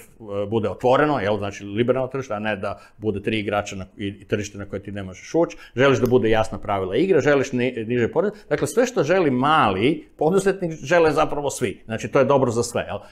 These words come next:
I zato ja mislim da je bitno, i za-, tu vidim rolu U G P-a, ne vidim, ja, ja ne vidim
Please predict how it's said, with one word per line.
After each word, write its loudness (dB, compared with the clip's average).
I -10
zato -2
ja 0
mislim -4
da 2
je 4
bitno, -2
i -6
za-, 2
tu 4
vidim 0
rolu 6
U 2
G 0
P-a, 0
ne -8
vidim, -4
ja, 0
ja -2
ne -4
vidim -8